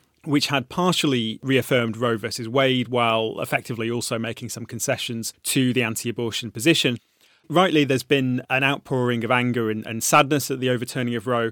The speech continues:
but the decision, of course, does not mean that the U S is moving away from a situation where abortion was free and easily accessible across the country. And indeed, you wrote an article for Salvage Journal published before the ruling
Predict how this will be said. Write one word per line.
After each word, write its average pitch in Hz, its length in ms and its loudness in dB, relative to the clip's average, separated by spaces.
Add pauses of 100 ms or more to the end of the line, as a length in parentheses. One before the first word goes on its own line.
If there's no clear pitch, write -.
(140)
but 151 240 4
the 147 80 8
decision, 143 360 2
of 127 100 0
course, 139 200 2
does 127 160 -4
not 143 160 2
mean 131 220 2
that 127 140 -4
the 123 80 -2
U 127 160 4
S 117 200 0
is 113 100 -8
moving 127 420 2
away 117 260 2
from 117 180 -6
a - 20 -8
situation 120 760 -2
where 117 480 0
abortion 123 720 0
was 110 320 -8
free 165 500 6
and 113 220 -4
easily 127 340 0
accessible 123 540 -4
across - 240 -8
the 123 100 -10
country. 135 460 -2 (180)
And 139 180 2
indeed, 139 280 0
you 139 120 2
wrote 135 220 6
an 135 60 -2
article 127 340 -2
for 113 560 -2
Salvage 175 420 4
Journal 117 400 -2 (320)
published 135 300 2
before 156 320 4
the 139 80 2
ruling 110 500 -2